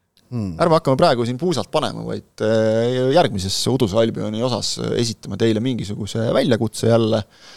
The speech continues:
Speaker 2: algkoosseisude, koosseisude saatmise osas, nii et, e, aitäh veel kord kõigile, kes, e, sellest senisest osa võtsid. E, ega muud, tõmbame saatele joone alla, loodame, et järgmisel nädalavahetusel on jälle natuke rohkem ka mängudest rääkida. Ja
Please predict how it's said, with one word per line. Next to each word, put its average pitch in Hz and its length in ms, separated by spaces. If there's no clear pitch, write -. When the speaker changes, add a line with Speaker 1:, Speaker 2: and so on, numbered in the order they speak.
Speaker 2:
algkoosseisude, 120 920
koosseisude 117 480
saatmise 117 480
osas, 110 320
nii 107 240
et, - 140
e, 113 80
aitäh 135 240
veel 135 160
kord 117 100
kõigile, 117 400
kes, 113 160
e, 113 80
sellest - 560
senisest 135 640
osa 120 160
võtsid. 110 480
E, 117 100
ega 147 80
muud, 170 240
tõmbame 110 320
saatele 131 320
joone 143 160
alla, 139 240
loodame, 110 300
et 123 100
järgmisel 107 240
nädalavahetusel 113 720
on 113 80
jälle 117 160
natuke 120 240
rohkem 117 220
ka 131 100
mängudest 131 480
rääkida. 104 320
Ja 107 160